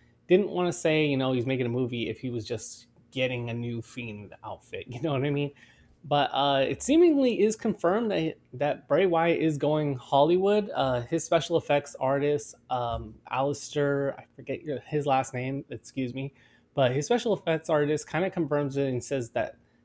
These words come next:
this new movie or horror movie will not be based on The Fiend and will be completely new. And, um, I think this is fantastic news.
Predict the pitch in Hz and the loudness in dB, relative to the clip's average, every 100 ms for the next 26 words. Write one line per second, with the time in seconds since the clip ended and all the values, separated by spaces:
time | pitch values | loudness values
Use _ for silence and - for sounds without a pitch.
0 | _ 147 - 143 147 160 156 156 - - | _ -6 -2 0 4 4 4 0 -8 -12
1 | 135 139 151 151 143 147 143 135 117 147 | -4 0 2 2 0 0 0 0 0 -2
2 | 156 147 131 123 123 120 - 117 127 123 | 0 0 0 -2 -2 -4 -6 -6 -4 -2
3 | 139 165 - - 135 135 135 - 123 120 | -2 -2 -4 -4 0 2 0 -2 -6 -6
4 | 117 117 127 - 165 160 156 - 123 127 | -6 -8 -8 -2 0 2 0 -4 -8 -6
5 | 123 120 120 127 - 117 - 110 101 113 | -6 -6 -8 -14 -16 -14 -10 -12 -8 2
6 | 208 233 220 - _ _ - - 156 156 | 4 4 2 -4 _ _ -16 -6 -2 0
7 | 156 147 151 143 139 190 254 294 285 - | 2 2 2 0 0 2 4 4 2 2
8 | 254 - 254 247 240 214 220 170 117 | 0 2 0 0 -2 0 2 2 -2